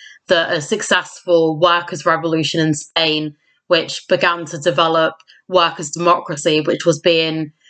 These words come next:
eroded, um, in, in the Soviet Union, that would give inspiration to, uh, Soviet work, you know, the working class in, in, uh, in the Soviet Union to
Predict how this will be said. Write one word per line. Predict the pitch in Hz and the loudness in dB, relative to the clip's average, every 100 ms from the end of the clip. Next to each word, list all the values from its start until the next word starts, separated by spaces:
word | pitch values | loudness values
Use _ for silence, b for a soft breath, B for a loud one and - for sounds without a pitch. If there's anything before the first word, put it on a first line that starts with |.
| b - | b -8
eroded, | 190 170 175 180 160 160 156 143 - | -2 2 2 0 0 -2 -2 -6 -6
um, | - 160 160 | 0 0 0
in, | 170 160 165 - | 0 0 0 2
in | |
the | 160 151 190 | 2 2 2
Soviet | 185 170 160 | 2 -2 -6
Union, | 160 151 151 151 b b | -4 -4 -4 -6 b b
that | 170 180 | -2 -2
would | 175 170 - | -2 -4 -2
give | 170 | 0
inspiration | 175 160 - 175 160 165 - 165 160 147 | -2 -4 0 2 2 0 0 0 0 0
to, | 165 156 156 156 _ _ _ _ | 0 2 -2 -4 _ _ _ _
uh, | - 160 151 156 151 151 151 - | -4 0 0 0 0 0 -2 -4
Soviet | - 202 185 165 165 160 160 - _ - | -2 0 2 0 0 2 0 -2 _ -6
work, | 165 185 - - | 0 0 0 -8
you | 147 180 | -6 -2
know, | |
the | 170 170 170 | 2 2 0
working | 160 165 | -2 -6
class | 170 165 151 | 0 0 0
in, | 175 160 170 165 | 0 0 0 0
in, | 165 160 160 - | 0 2 0 0
uh, | 160 156 156 160 | 0 0 0 -2
in | - 175 170 170 - | -2 0 2 0 -4
the | - | -6
Soviet | 160 165 156 165 170 175 | 0 0 0 -4 0 0
Union | 165 160 160 B B B - | 2 2 0 B B B -4
to | 185 | 0